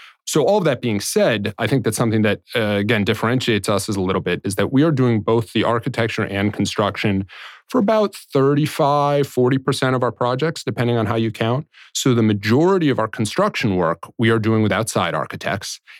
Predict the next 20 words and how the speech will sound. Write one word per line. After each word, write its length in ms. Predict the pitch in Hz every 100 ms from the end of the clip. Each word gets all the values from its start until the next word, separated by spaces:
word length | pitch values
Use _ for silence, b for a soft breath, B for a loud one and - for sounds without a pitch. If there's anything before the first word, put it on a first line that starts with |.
| -
And 120 | 117
we 60 | 120
also 240 | 139 151
have 120 | 143 120
a 60 |
fair 260 | - 135 131
amount 240 | 127 117
of 80 | 104 -
architecture 600 | 139 139 - 123 - 110
work 360 | 104 101 - -
that 160 | 107 104
we 120 | 104
are 100 | 98
not 240 | 92 92
building 300 | 151 120 82
as 160 | 82 -
well. 320 | 98 - - b b b -
So 220 | - 113
we 320 | 101 117 123 123 -
are 320 | 113 107 104